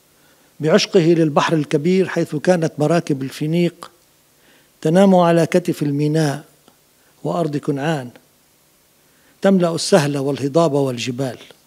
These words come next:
يقول: "ذهبت للدراسة في دمشق الفيحاء، وهناك شربت من فيجتها"، وفيجتها هي عين الفيجي التي تسقي دمشق. "وأكلت من المشمش الذي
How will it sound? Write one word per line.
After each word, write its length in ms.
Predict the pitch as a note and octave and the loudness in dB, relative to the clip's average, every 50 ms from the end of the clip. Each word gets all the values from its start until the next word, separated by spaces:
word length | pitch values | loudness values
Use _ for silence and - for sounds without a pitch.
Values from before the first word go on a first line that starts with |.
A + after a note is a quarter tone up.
| _ _ _ _ _ _ _ _ _ _ | _ _ _ _ _ _ _ _ _ _
يقول: 420 | D#3+ D3+ - - A3 G#3+ G#3 F#3+ G3+ - - - _ _ _ _ _ _ _ _ _ _ _ _ _ _ _ _ _ _ - _ _ - | 0 4 8 8 8 8 8 4 0 -6 -16 -20 _ _ _ _ _ _ _ _ _ _ _ _ _ _ _ _ _ _ -20 _ _ -4
"ذهبت 340 | C3+ D3 E3+ A3+ G3+ - F3+ | -2 2 2 2 2 2 0
للدراسة 600 | E3+ E3 E3+ D3 C#3+ D#3 E3+ G3 F#3+ - - D#3+ | 0 0 0 0 0 0 2 2 0 2 0 -2
في 340 | - - D3 - - D#3+ D3 | -2 -4 -6 -4 -2 -4 -2
دمشق 420 | C3+ D#3 E3 F#3 E3 - - - | -2 -2 -2 0 -2 -2 -4 -6
الفيحاء، 600 | D3+ - - D3 C#3+ C3+ - - E3+ F3 F3+ E3+ - - - - _ _ _ _ _ _ _ _ - _ _ _ | -6 -6 -6 -6 -6 -4 0 0 2 0 0 -2 -6 -14 -20 -20 _ _ _ _ _ _ _ _ -20 _ _ _
وهناك 640 | D#3+ C3 C3+ C#3+ D#3+ F#3 G3 F#3+ F#3+ E3+ E3 D#3+ | -4 -2 0 2 2 4 2 2 2 2 0 2
شربت 480 | D3+ - - D3+ E3 F#3+ E3 - - - | 0 0 0 2 2 2 2 2 -2 -2
من 300 | D3 D3 C#3 C#3 C#3+ C#3+ | 0 0 0 -2 -4 -4
فيجتها"، 720 | - - D3 C#3+ C3 E3+ F3 E3+ - D3 A#2 A2 A2 A2 - _ _ _ _ _ _ _ _ _ _ _ _ _ _ _ - _ _ _ | -4 0 0 4 8 8 8 8 8 0 -6 -6 -12 -18 -20 _ _ _ _ _ _ _ _ _ _ _ _ _ _ _ -20 _ _ _
وفيجتها 640 | D3 - - D#3 C#3 C#3 F#3 F#3 F#3 F3 E3 D#3 C#3+ | -12 -6 -4 -2 2 4 2 4 4 2 0 0 0
هي 160 | B2 C#3+ C#3+ | 0 0 0
عين 300 | C#3+ B2+ C#3 F3 F#3 E3 | 0 0 2 2 2 0
الفيجي 540 | D3 C#3 B2 - E3+ F3 D#3+ D3 D#3 D#3+ D#3+ | -2 -6 -6 -2 -2 -2 0 0 0 0 -2
التي 360 | C#3 C#3+ D3 C#3+ - - C#3+ | -2 -6 -6 -6 -6 -6 -8
تسقي 600 | C3+ - F3 - - - - D#3 D#3 D3+ D3+ D#3 D3 - _ _ _ _ | -4 -2 -2 -2 -2 -2 -2 -2 0 0 -2 -4 -6 -12 _ _ _ _
دمشق. 720 | C#3 C#3+ D3+ D#3+ D#3+ - - - - - _ - - - - _ _ _ _ _ _ _ _ _ _ _ _ _ - - - _ - _ - - - - - _ | -4 0 2 4 4 2 2 -2 -6 -10 _ -20 -20 -20 -20 _ _ _ _ _ _ _ _ _ _ _ _ _ -20 -20 -20 _ -20 _ -20 -20 -20 -20 -10 _
"وأكلت 480 | D#3+ E3+ E3 - - G#3+ A#3 G#3 - G3 | -6 -6 -4 2 4 4 4 6 4 2
من 160 | F#3+ F#3 F3+ | 2 2 2
المشمش 520 | F3+ E3+ F3+ G#3 - - F3+ E3 - - | 0 2 2 0 0 0 -4 -4 -4 -4
الذي 580 | D#3+ D#3 E3 D#3+ D3 E3 E3 E3 E3 E3 D#3 | -4 -2 -2 -2 0 2 2 2 2 0 -4